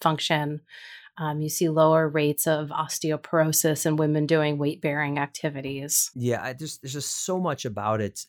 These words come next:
Speaker 2: uh, you know, everything you mentioned, people who have, you know, issues also maybe with stamina, with balance. It obviously helps all those things. Mental health, it's a huge contributor, uh, to positive mental health. Uh, exercise is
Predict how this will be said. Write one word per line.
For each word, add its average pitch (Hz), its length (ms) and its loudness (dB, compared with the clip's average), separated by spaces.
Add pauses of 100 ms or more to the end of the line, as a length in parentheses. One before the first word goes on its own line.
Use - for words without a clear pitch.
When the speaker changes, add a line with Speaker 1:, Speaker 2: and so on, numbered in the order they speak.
Speaker 2:
uh, - 40 -14 (160)
you 123 100 -6
know, 123 120 -6
everything 127 400 -2
you 110 100 -2
mentioned, 104 560 -2 (360)
people 123 380 -2
who 113 180 -2
have, 101 280 -2 (380)
you 123 100 -4
know, 95 220 -4 (360)
issues 110 280 -6
also 98 240 -6
maybe 95 220 -8
with 90 160 -16 (120)
stamina, 120 880 -4
with 95 140 -14 (180)
balance. 117 580 2
It 113 100 -10
obviously 104 340 -6
helps 107 320 -8
all 104 140 -2
those 101 180 -4
things. 95 400 -10
Mental 117 560 -2
health, 113 340 -4
it's - 160 -16
a 98 40 -12
huge 127 480 0
contributor, 101 640 -4 (260)
uh, 101 120 -4
to - 120 -6
positive 107 560 -2
mental 98 300 -4
health. 98 440 -6 (280)
Uh, 98 160 -8
exercise 98 680 -8
is 98 220 -10